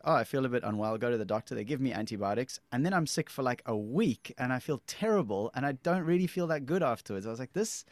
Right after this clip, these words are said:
sucks." So through my own experimentation, I realized actually the nature cure is way better. And I returned to that way of just cleansing, fasting, eating better food, et cetera. And so I already had been through my journey, my dark night of the soul, with trusting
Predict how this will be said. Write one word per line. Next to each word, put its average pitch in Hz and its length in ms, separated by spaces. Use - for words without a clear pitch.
sucks." - 800
So 131 200
through 170 300
my 156 180
own 143 220
experimentation, 123 920
I 98 160
realized 101 540
actually 120 300
the 95 100
nature 104 340
cure 101 160
is 90 100
way 113 280
better. 92 400
And 110 140
I 113 40
returned 143 520
to 95 120
that 82 220
way 92 180
of 98 140
just - 360
cleansing, 123 600
fasting, 123 520
eating 117 260
better 110 220
food, 110 320
et 98 80
cetera. 95 480
And 117 120
so 143 100
I 151 180
already 175 260
had 156 200
been 147 220
through 160 220
my 135 180
journey, 107 320
my 101 140
dark 104 380
night 107 180
of 101 120
the 98 80
soul, 113 340
with 98 180
trusting 98 680